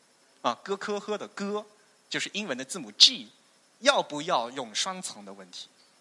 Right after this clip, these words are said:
啊，因为当年在做拼音的时候，拼音是什么？拼音是西文，对吧？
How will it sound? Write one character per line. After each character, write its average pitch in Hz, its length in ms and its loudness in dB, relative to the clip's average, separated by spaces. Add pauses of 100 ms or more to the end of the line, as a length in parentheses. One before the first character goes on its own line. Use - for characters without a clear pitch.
(300)
啊， 104 180 -2 (800)
因 294 100 2
为 330 120 -2
当 349 260 6
年 175 180 -2
在 226 140 0
做 208 180 -2
拼 254 240 2
音 302 80 -6
的 175 80 -6
时 127 160 -2
候， 120 320 -6 (560)
拼 359 260 4
音 349 60 -2
是 - 120 6
什 - 160 2
么？ - 200 -12
拼 - 140 -2
音 392 60 -4
是 349 80 4
西 381 320 8
文， 107 120 -2 (1300)
对 165 80 6
吧？ 123 220 0